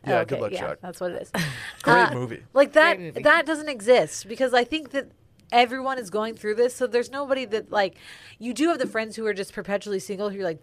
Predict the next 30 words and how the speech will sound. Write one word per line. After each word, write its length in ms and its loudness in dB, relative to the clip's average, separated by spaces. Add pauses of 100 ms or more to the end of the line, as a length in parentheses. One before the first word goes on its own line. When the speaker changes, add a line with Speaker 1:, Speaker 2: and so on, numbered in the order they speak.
Speaker 2:
they 140 -2
need 120 -4
to 100 -4
find 260 0
somebody, 280 -4
but 120 -6
then 140 0
they 100 -2
Speaker 1:
Mm-hmm. 100 -4
Speaker 2:
find 240 0
somebody 220 -4
and 100 -4
they're 160 -4
not 220 -2
the 80 -16
s-, 140 -20
single 320 -12
person. 300 -12
That 140 0
was 140 0
me 220 -8
for 200 -12
years. 540 -4
Like, 320 -2 (680)
Speaker 3:
Yeah. 200 -2
Speaker 2:
I 100 6
just 200 0
think 400 -6 (1300)
maybe 500 0
ask 480 -2